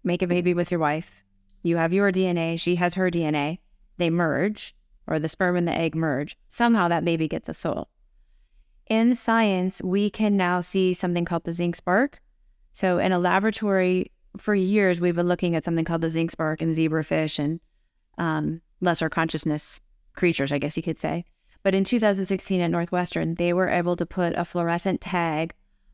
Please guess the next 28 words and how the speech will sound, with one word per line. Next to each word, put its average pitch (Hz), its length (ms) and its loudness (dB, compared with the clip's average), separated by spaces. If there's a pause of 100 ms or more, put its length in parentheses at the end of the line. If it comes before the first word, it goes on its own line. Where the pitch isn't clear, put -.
(100)
on 180 180 2
calcium 180 760 0 (1000)
and 190 200 2
zinc 165 460 0
inside 185 400 2
of 165 80 0
an 165 160 0
over-, 160 360 -2
inside 185 340 0
of 165 60 -2
an 160 100 0
egg 143 340 -4 (580)
and 175 500 0
watch, 175 840 0
this 175 180 -4
is 170 140 -4
in 175 100 0
an 170 120 2
I 170 160 0
V 170 140 0
F 156 200 -2
lab, 139 200 -2
it's - 160 -8
not 156 120 -2
in - 80 0
the 160 60 -2
human 156 260 -2
body 156 400 -4